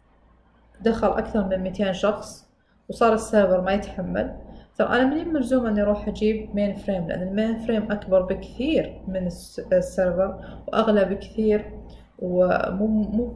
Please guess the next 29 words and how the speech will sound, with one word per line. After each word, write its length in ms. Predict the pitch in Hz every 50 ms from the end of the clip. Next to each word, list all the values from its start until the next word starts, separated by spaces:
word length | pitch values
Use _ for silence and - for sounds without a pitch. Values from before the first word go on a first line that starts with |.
| - 214
متوفر 520 | - - 220 214 220 214 - - 196 175
بت-، 440 | 165 170 175 - - - - - -
زي 200 | 180 185 196 185
ما 120 | 185 180
متوفر 500 | 180 180 180 202 - 185 180 180 - 180
في 140 | - - -
الس-، 220 | 170 165 - -
السيرفرات. 640 | 180 - - - 185 180 165 165 165 160 - - - - - - - - - - _ _
فأنا 280 | - - 359 359 427 466
ممكن 180 | - - 440
أجيب 180 | 403 - 359 -
سيرفر 480 | - - 359 339 302 269 277 277 277
ثاني، 420 | - 330 302 185 170 - - - - 196
إذا 260 | 202 190 214 233 262
هذا 120 | 262 240
يتحمل 440 | 240 240 - - 247 214 202 190 190
إلى 160 | 185 190 190
ميتين، 280 | 190 185 185 - 202 -
أجيب 320 | - - - 247 262 262
سيرفر 320 | - - 240 214 202 196 196
ثاني 220 | - 208 196 190
يتحمل 360 | 190 190 - - 196 185 180
إلى 140 | 175 170 170
أربعمية، 600 | - - 175 - - 170 165 170 170 170 170 170
يصير 340 | 165 160 - - 170 - - - - -
مجموع، 560 | 196 180 160 160 - - 170 196 247 262 - - - - - - - - _ -
وهكذا. 520 | 226 202 - 226 - - 170 156 - - - - - - - _ _ _ _ _ _ _ _ _ _ _ _ _ _ _ _ _ _ _ _ -
هذا 120 | 214 196
بالنسبة 600 | 180 175 165 170 180 196 202 - - - 208 226